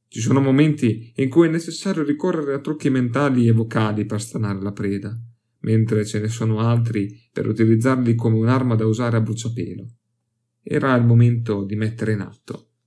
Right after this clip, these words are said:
la seconda opzione. "Mostrati tu per primo!", urlai,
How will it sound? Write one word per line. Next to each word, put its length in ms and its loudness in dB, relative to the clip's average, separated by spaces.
la 140 -10
seconda 400 -6
opzione. 640 -6
"Mostrati 540 4
tu 200 8
per 180 6
primo!", 520 6
urlai, 600 -2